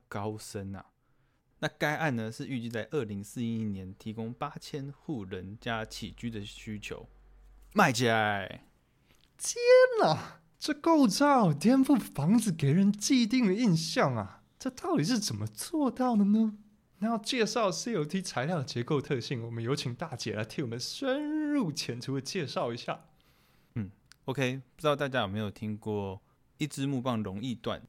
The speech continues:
Speaker 1: 但是三根木棒放在一起折就不容易折断的故事呢？
Speaker 2: 我知道，这是在讲多支木头就是要一根一根来折，做人不能够好高骛远，总想着要一步登天的故事吧？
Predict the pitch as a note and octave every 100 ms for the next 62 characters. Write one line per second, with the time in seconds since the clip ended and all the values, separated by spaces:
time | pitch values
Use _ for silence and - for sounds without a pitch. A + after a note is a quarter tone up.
0 | _ - C3+ C#3+ A#2 G#2+ - - C#3+ C3+
1 | C3+ - B2 A#2+ A#2+ A2 G#2 G2+ G#2 -
2 | A2+ G#2+ G2+ - - - F2+ - G#2+ -
3 | G2+ G#2+ F#2+ F#2 A2 G2 B2 G2+ - G2+
4 | F#2+ G2 _ - B2+ - G#3 G#3 B3+ E3+
5 | A2+ - - _ _ - B3 B3+ B3 -
6 | A#2+ A2 - _ - A3+ A3 A3 A3 A#3
7 | D#3+ A2+ A#2 G3+ E3+ F#3 - F#3+ - E3+
8 | F#3 D#3+ D3+ D#3+ A#2+ B2+ - A#2+ C3+ C#3+
9 | - _ - - - B3 F3+ C#3+ D#3+ F3+
10 | D#3+ G3+ - A3+ F3 E3+ F3+ G3+ C#3+ A2+
11 | A#2+ C#3+ G3+ G#3 C3+ C3+ F3+ - C#3 G#3+
12 | E3+ E3+ F#3 F#3+ - G3 E3+ F#3+ - D#3
13 | E2 - -